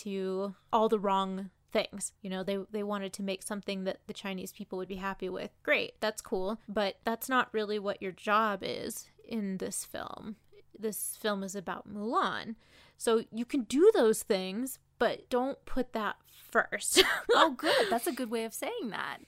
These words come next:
Speaker 1: And having representation would be a big factor in that. We'll talk more about this as we go, but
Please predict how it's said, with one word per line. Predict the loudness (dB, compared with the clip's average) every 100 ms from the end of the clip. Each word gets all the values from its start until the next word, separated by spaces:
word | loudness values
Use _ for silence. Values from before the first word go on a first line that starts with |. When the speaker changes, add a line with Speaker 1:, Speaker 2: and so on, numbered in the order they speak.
| _
Speaker 1:
And | 4 4 2
having | 2 2 2
representation | 0 -2 -4 -4 0 0 0 -4 -6 -10 -8
would | -8 -6
be | -6
a | -4
big | -6 -6
factor | -6 -6 -8 -12
in | -12
that. | -12 -12 -14 -4
We'll | 0 2
talk | 2 2
more | 0
about | 0 -2
this | -4 -8
as | -8
we | -4
go, | 2 4 4 2
but | 0 -4